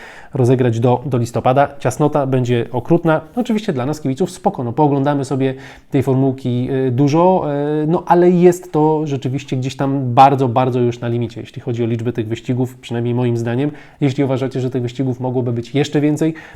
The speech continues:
dajcie też znać w, w komentarzach. E, no właśnie, i, e, tych wyścigów ma być dwadzieścia trzy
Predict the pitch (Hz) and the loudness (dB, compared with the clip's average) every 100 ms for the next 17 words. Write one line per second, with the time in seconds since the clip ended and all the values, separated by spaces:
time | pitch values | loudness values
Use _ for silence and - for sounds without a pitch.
0 | _ 127 135 131 131 117 123 120 - - | _ 0 2 2 0 0 0 -4 -8 -4
1 | 120 120 120 123 120 131 127 120 117 156 | -2 0 0 -2 -2 0 0 2 2 0
2 | - - - - - - - - - 131 | -2 -12 -14 -12 -8 -8 -6 -6 -2 -2
3 | 120 123 127 135 139 139 131 156 156 131 | 0 -2 -2 -4 -4 -2 2 4 4 2
4 | - 113 165 151 156 156 139 135 131 151 | -2 -4 0 2 2 0 0 0 0 0
5 | 147 147 131 135 127 123 131 135 135 110 | 0 -2 -4 -2 -2 0 0 -2 -4 -10
6 | - 170 | 2 2